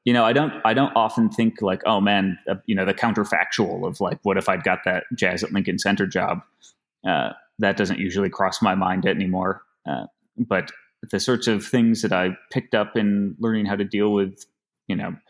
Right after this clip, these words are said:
orchestra management or even Glee Club management, uh, uh, my joke is that it feels remarkab-, you know, managing musicians is,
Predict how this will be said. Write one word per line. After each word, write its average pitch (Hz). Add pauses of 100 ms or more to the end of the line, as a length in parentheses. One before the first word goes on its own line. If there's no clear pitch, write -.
(400)
orchestra 170
management 139
or 101
even 104
Glee 113
Club 110
management, 98 (320)
uh, 80 (580)
uh, 104
my 104
joke 110
is 95
that 101
it 98
feels 104
remarkab-, 104
you 110
know, 95
managing 120
musicians 98
is, 90